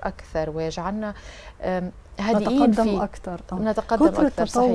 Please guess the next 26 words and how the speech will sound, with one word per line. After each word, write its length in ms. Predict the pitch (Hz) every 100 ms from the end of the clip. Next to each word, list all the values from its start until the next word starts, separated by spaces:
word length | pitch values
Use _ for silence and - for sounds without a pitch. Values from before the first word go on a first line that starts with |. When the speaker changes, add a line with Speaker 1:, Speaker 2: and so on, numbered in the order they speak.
| 208
Speaker 1:
صحيح. 100 | 190
Speaker 2:
والتقدم 600 | - 202 - 247 233 226
للأسف 600 | 196 - 233 - 262 -
زيادة 200 | 214 240
الشيء 220 | 233 - 233
عن 160 | 226
حده 280 | 220 226 220
بيتقلب 360 | 214 - 233 214
لضده. 520 | 202 185 180 - - -
Speaker 1:
مهم. 200 | 214 202
Speaker 2:
ده 100 | 254
بيخلي 440 | 294 269 277 285
الشباب 320 | 277 - 233 247
يبقى 300 | 254 190 196
عندهم 380 | 202 240 254 226
طموحات 560 | 226 208 202 247 254 240 - 196
وحوافز 680 | 190 - 208 220 277 - 214
رهيبة 440 | 214 214 262 269 302 - - -
وما 180 | 208
فيش 300 | 208 311 -
مساحة 380 | 269 233 277 269
للتنفيذ. 680 | 226 220 220 208 - 196 175 - -
Speaker 1:
مهم. 140 | 220
Speaker 2:
فالتنفيذ 540 | 214 214 247 226 330 269
هيبقى 220 | 262 -
تنفيس، 520 | 247 233 - 240 202